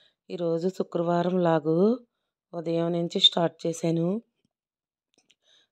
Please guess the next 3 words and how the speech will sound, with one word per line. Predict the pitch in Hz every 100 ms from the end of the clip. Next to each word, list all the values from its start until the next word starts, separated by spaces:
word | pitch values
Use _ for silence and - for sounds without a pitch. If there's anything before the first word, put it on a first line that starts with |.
| _ 180
లక్షవారం | 185 - 185 185 190 208 202 202 202
మాప్స్ | 185 175 - 202
పెడదామంటే | 185 175 190 196 180 202 240